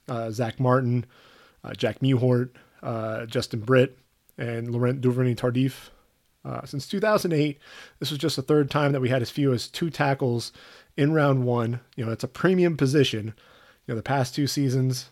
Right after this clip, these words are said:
um, and two thousand twelve, when, uh, Matt Kalil and Riley Reiff, or Reiff, I'm sorry, were, were off the board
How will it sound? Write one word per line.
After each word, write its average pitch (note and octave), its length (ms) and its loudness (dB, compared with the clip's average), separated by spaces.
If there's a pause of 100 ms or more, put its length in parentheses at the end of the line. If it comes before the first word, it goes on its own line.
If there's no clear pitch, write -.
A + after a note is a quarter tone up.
(120)
um, A#2+ 380 -6
and B2+ 460 0
two D3 120 0
thousand B2+ 320 0
twelve, A#2 580 2 (480)
when, A#2+ 340 -2
uh, A2+ 280 -4
Matt B2+ 280 -2
Kalil B2 360 2
and A#2 120 -2
Riley A#2+ 260 -2
Reiff, A#2+ 420 -2 (520)
or B2+ 100 -4
Reiff, B2 280 2
I'm B2 120 -8
sorry, A#2 320 -2
were, A#2 280 -2
were B2 180 -2
off A#2 160 -2
the A#2+ 80 -10
board A2+ 400 2